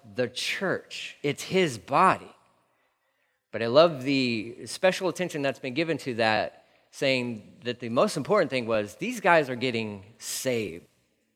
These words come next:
They're getting saved. Maybe they're afraid to jump all in over here and be part of the group. They're getting saved.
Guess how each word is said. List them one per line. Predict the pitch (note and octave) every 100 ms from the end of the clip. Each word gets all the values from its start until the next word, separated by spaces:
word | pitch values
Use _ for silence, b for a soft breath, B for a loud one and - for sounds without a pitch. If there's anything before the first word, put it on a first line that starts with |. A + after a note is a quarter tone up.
| _
They're | - F3
getting | F#3 E3+
saved. | C3+ E3 G2 -
Maybe | G2+ C3 G#3+ C#4
they're | B3 C4+
afraid | A3+ - F3+ F#3 F3 D#3+
to | D3+
jump | B2 D3 C3
all | C#3+ C3+ C3+
in | C3 B2
over | A#2+ A#2
here | A#2 B2 B2 A#2 A2
and | A2+ G#2+ A2
be | A#2
part | C3 B2
of | G#2
the |
group. | G#2 F3+ G#3 - _ _ _ _ _ _ _ _
They're | G#2 A#2+ E3+
getting | C4 C4+ C#3+
saved. | - - - - - -